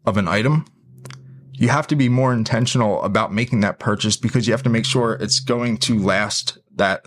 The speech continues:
you know, full lifespan of the item so that you get your value out of it and that it looks the best that it can that entire time. So you have to understand how to store those garments. You have to understand how they should fit, how to buy them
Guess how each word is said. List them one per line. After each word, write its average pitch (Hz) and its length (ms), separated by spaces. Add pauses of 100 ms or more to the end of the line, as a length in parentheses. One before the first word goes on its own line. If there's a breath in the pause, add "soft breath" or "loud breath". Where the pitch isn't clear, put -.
(300 loud breath)
you 110 80
know, 98 100
full 110 240
lifespan 104 500
of 104 140
the 90 80
item 113 240
so 110 140
that 90 100
you 101 80
get 107 160
your 101 140
value 101 400
out 80 120
of 87 100
it - 140 (760 loud breath)
and 120 140
that 113 120
it 113 280
looks 120 400
the 117 100
best 101 300
that 95 120
it 92 100
can 110 240
that 107 140
entire 98 380
time. - 500 (180)
So - 160
you 110 120
have 107 140
to 110 140
understand 110 460
how 101 120
to 101 60
store 117 320
those 98 280
garments. 82 440
You 110 60
have 101 140
to 107 120
understand 104 500
how 110 100
they 104 100
should 95 240
fit, - 380 (720 soft breath)
how 107 220
to 104 320 (140)
buy 107 260
them 101 380